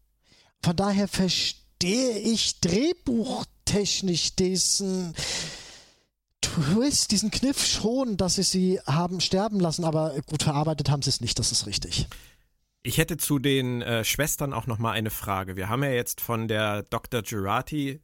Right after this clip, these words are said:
Speaker 2: die ich übrigens ziemlich cool fand, ähm, erfahren, dass es Zwillinge sind und dass die immer in Paaren, äh, gebaut werden.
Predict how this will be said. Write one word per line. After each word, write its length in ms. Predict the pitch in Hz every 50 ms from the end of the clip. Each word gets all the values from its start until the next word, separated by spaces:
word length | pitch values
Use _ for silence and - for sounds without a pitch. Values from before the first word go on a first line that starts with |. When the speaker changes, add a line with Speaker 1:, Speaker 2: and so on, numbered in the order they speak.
| _ -
Speaker 2:
die 60 | 127
ich 100 | 117 -
übrigens 340 | 131 117 120 120 110 110 -
ziemlich 240 | - 113 107 - - -
cool 120 | 127 131 135
fand, 440 | - - 127 127 127 127 - - -
ähm, 360 | - 113 110 110 110 107 107 - - - - - - _ _ -
erfahren, 540 | - 113 - - - 113 113 123 127 135 117
dass 220 | 123 117 - -
es 280 | 117 - - - - - -
Zwillinge 580 | - - - 110 117 123 139 160 165 175 165
sind 240 | 143 143 160 170 156
und 140 | 127 110 -
dass 160 | 120 117 -
die 100 | - 131 -
immer 200 | 123 120 127 98
in 180 | 107 101 98
Paaren, 800 | - - - - 95 98 110 131 139 143 170 165 170 170 165 - _ _ _ _ _ _
äh, 180 | - 131 139 131
gebaut 540 | 135 147 123 - 135 131 156 170 - - -
werden. 360 | 165 170 170 170 180 190